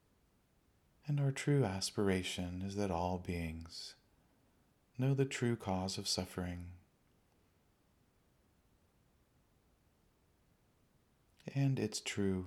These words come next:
abandonment. Let's conclude tonight by answering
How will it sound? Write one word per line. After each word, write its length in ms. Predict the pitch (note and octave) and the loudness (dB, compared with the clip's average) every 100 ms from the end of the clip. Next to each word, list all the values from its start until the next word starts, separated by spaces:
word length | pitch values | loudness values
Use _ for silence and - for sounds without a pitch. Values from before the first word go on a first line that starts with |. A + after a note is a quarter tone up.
| - | -4
abandonment. 680 | F#2 F2+ E2+ E2+ E2+ E2 D#2+ _ - _ _ _ _ _ _ _ _ _ _ _ _ _ _ _ _ _ _ _ _ _ _ _ _ _ _ _ _ _ _ _ _ _ _ _ _ _ _ _ _ _ _ _ _ _ _ _ - | -2 -2 -2 -4 -6 -8 -10 _ -20 _ _ _ _ _ _ _ _ _ _ _ _ _ _ _ _ _ _ _ _ _ _ _ _ _ _ _ _ _ _ _ _ _ _ _ _ _ _ _ _ _ _ _ _ _ _ _ -8
Let's 220 | F3 E3+ | -6 -4
conclude 520 | - F3 D#3+ A#2+ A2+ G#2+ | -2 0 0 2 0 0
tonight 460 | A#2+ G2+ F#2+ F#2 - - _ _ _ _ _ _ _ _ _ _ - | 0 2 2 0 -6 -20 _ _ _ _ _ _ _ _ _ _ -2
by 80 | D3+ | 2
answering 800 | A#2+ A2 - A2 A2 A2 A2 | 2 2 2 2 4 4 2